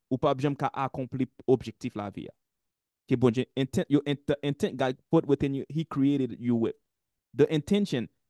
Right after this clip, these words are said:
dat gad bekaz se pou sa, nan singleness, yo, yo need to be vèry intentional. Gen anpil destine ki bri,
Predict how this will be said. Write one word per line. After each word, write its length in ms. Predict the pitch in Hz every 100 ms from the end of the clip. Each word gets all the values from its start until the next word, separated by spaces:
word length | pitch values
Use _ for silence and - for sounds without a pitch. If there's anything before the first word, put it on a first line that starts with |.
| _ -
dat 160 | 127
gad 240 | 123 139 120
bekaz 240 | 143 143
se 80 | -
pou 120 | 185
sa, 200 | - 156
nan 200 | 139 143 -
singleness, 480 | - 196 156 139 135
yo, 60 |
yo 180 | 127 156
need 220 | 151 156
to 80 | -
be 220 | 135 143
vèry 440 | 117 117 151 147 147
intentional. 640 | 135 123 175 180 - - _ _ _ _ _ _ _ _ _ _ _ _ _ _ _ -
Gen 120 | 147
anpil 380 | 117 233 240 190 135
destine 460 | 190 - 202 170
ki 120 | - 160
bri, 220 | 131 165